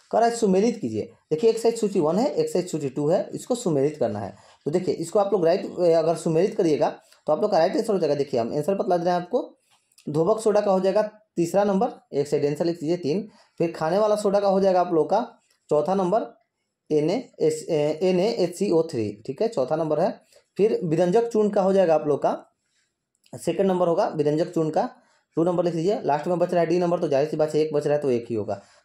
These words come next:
तो तीन चार दो एक आपका राइट आंसर हो गया। देखिए ऑप्शन नंबर ए में दिया गया है तीन चार दो एक, कूट नंबर ए राइट आंसर हो जाएगा। नेक्स्ट क्वेश्चन, फ़ोर्टी सेवन नंबर क्वेश्चन,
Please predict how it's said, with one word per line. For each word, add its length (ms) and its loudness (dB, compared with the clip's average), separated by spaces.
तो 60 0
तीन 220 0
चार 180 2
दो 120 2
एक 160 2
आपका 200 0
राइट 160 2
आंसर 180 -2
हो 80 2
गया। 200 0
देखिए 340 -2
ऑप्शन 260 -2
नंबर 260 -4
ए 80 2
में 120 0
दिया 160 0
गया 100 0
है 80 -4
तीन 160 -4
चार 140 -2
दो 120 0
एक, 200 0
कूट 180 -6
नंबर 220 0
ए 80 2
राइट 260 0
आंसर 180 -12
हो 80 -6
जाएगा। 260 -6
नेक्स्ट 160 0
क्वेश्चन, 300 -4
फ़ोर्टी 200 0
सेवन 240 0
नंबर 180 -2
क्वेश्चन, 320 -8